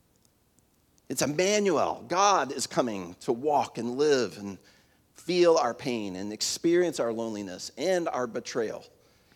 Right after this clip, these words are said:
and our hurt. And though he won't choose selfishly, he will know our selfishness. He'll take our selfishness on himself. John,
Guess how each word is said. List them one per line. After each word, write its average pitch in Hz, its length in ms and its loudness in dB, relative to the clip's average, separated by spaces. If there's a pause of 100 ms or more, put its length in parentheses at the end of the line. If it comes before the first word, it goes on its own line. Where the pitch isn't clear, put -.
(100)
and 196 160 2
our 208 100 6
hurt. 202 440 -2 (680)
And 175 400 2
though 202 260 6
he 262 460 0
won't 160 640 2 (260)
choose 180 380 -2
selfishly, 147 680 2
he 202 600 -4 (420)
will 151 180 2
know 202 360 8
our 196 180 4
selfishness. 120 680 0
He'll 196 120 0
take 196 280 -6
our 180 180 -2
selfishness 139 640 -8
on 139 100 -6
himself. - 480 -6 (2250)
John, 226 540 4